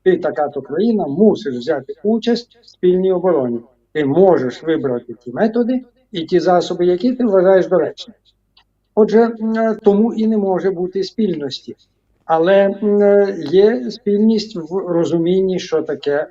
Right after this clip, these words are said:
е, кремлівська Росія. Є спільність в розумінні того, що Путін злочинець.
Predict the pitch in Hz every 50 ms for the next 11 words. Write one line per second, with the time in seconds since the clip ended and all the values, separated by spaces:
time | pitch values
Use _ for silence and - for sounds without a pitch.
0 | - 180 175 170 - 170 160 160 156 - - 170 156 151 147 151 156 151 135 139
1 | - 147 143 139 127 127 - - 110 98 - _ _ _ _ _ _ _ _ _
2 | _ _ _ _ _ _ _ _ _ _ _ _ _ - - - 143 139 160 202
3 | 202 202 - 220 214 214 214 202 - - 185 175 160 175 170 165 170 170 170 175
4 | 180 175 175 175 165 165 156 165 175 170 170 _ _ _ _ _ _ _ _ -
5 | - - 165 160 156 156 156 - - _ _ 170 156 139 127 165 160 139 135 147
6 | 151 139 - 151 139 123 117 110 101 - - -